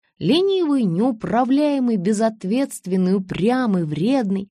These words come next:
а то и бессовестный, испорченный, обнаглевший.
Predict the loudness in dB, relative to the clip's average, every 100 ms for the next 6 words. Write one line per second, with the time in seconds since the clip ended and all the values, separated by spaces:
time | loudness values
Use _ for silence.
0 | _ -2 2 2 0 -2 -2 0 0 -2
1 | -4 -4 -4 -6 0 2 2 -2 -4 -2
2 | -2 -2 0 -2 -2 -4 -12 -14